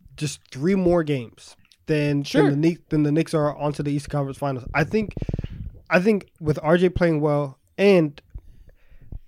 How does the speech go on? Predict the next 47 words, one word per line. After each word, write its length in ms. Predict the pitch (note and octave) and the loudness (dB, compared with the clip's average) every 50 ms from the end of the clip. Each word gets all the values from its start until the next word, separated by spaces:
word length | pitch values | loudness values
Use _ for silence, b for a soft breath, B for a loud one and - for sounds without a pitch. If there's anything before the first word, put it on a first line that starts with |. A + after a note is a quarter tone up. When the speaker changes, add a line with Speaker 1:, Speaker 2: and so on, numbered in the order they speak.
| - - | -2 2
Speaker 1:
also 280 | G#3 C4 C4 - G#3 | 2 2 4 4 2
the 140 | D#3 C#3+ D#3+ | 2 2 0
Knicks 260 | F3+ A#3 D#4+ - - | 0 0 0 0 -2
are 40 | A#3+ | -2
just 160 | F#3 F3+ C#3+ - - - | -4 -4 -8 -6 -2 0
out. 260 | D3 E3 - C#3+ C#3 | 0 0 0 0 2
They're, 260 | F#3 G3+ G#3 G#3 - _ _ _ _ | 4 6 6 4 2 _ _ _ _
they're 100 | - F3 | 2 2
winning 280 | E3 E3 A3 B3+ B3+ A3+ | 4 4 4 4 4 2
the 80 | F#3+ | 0
boards 320 | D3 C#3 D3 D3+ D3+ C#3 A#2 | 0 0 0 2 2 2 0
by 200 | D3 C#3+ C#3 C#3 | -2 -2 -2 -2
a 120 | C3+ C3 | -4 -6
very, 400 | A#2+ A2+ C3+ D#3 D#3+ D#3+ D#3+ D3 | -4 -2 2 4 4 4 4 2
very, 480 | C3+ C#3 C3+ C3+ B2+ B2+ B2 A#2+ A#2 - - - _ - | 0 -2 -2 -2 -2 -4 -6 -8 -10 -14 -20 -20 _ -8
like, 300 | C#3+ B2+ A#2+ A2+ - _ _ _ - | -8 -8 -8 -10 -16 _ _ _ -20
high 320 | - - - C#3+ C#3+ C#3+ | -10 -4 -2 0 0 0
margin, 540 | C3 B2+ B2+ C#3 C#3+ C#3+ D3+ D#3+ D#3+ D#3+ E3 - - - - - | 0 -2 -2 -2 -2 -2 -2 -4 -4 -6 -8 -14 -20 -20 -12 -6
and 160 | D3+ D3+ D3 | -4 -2 -2
they 200 | C#3 C#3 C#3+ C#3+ | -2 -2 -2 -2
can 240 | C3+ - D3 C3+ A#2 A2 | -4 -4 -6 -6 -4 -4
rebound. 600 | C3 D#3 F3 D#3+ D3+ D#3+ D#3 D#3 D#3 D#3 D#3 C#3+ - - | -2 -2 -2 0 0 0 0 0 0 -2 -4 -8 -10 -10
And 240 | C#3 C3 B2+ A#2+ - | -10 -10 -10 -8 -8
so, 80 | - C#3 | -8 -8
like, 200 | B2+ A#2+ A#2+ - | -8 -10 -10 -10
the 80 | - C#3 | -6 0
offensive 360 | D#3 F3+ F#3 G#3+ E3+ E3 D3 D3+ | 0 0 2 0 -2 -4 -4 -4
rebounding, 520 | D#3 D3+ D#3 D3 C#3+ C#3+ D3 D3 D3 C#3+ - - | -2 0 0 0 2 0 -2 -4 -6 -8 -8 -8
which 240 | C#3 C#3 - - - | -6 -6 -6 -8 -10
was 140 | C3+ B2 C3 | -10 -10 -10
all, 360 | B2 C3 C3+ C#3 C#3 C3+ C#3 - - - | -8 -6 -4 -4 -4 -4 -8 -10 -8 -6
which 200 | C#3+ C#3 - - | -6 -6 -4 -6
was, 160 | C3 A#2+ - | -8 -8 -8
like, 240 | B2 A#2 A2+ - - - | -10 -12 -14 -16 -16 -14
a 80 | C3+ C3 | -12 -12
really 300 | A#2 A2 C3 D3+ D#3 D3+ | -8 -4 -2 0 0 0
big 200 | C#3 D3 C#3 B2+ | 0 -2 -4 -4
deal 160 | - C#3 C3+ C3 | -4 -4 -4 -4
in 60 | B2 | -6
the 60 | A#2+ | -8
Cavs 260 | A#2+ - C3+ B2+ B2 - | -8 -8 -6 -8 -8 -10
series, 360 | - B2+ B2 A#2 A2+ - b b b b b b | -12 -12 -12 -12 -14 -16 b b b b b b
it's 100 | - - | -18 -12
the 120 | - D#3+ | -8 -8
same 300 | C#3+ - - F3 F3+ F3+ | -4 0 2 2 2 2
thing 180 | F3+ F3 D3+ C#3 | 2 0 -2 -2
here. 440 | A#2+ B2 F#3 A3 F3+ C#3+ B2+ B2 b | -2 -2 0 2 2 2 0 -4 b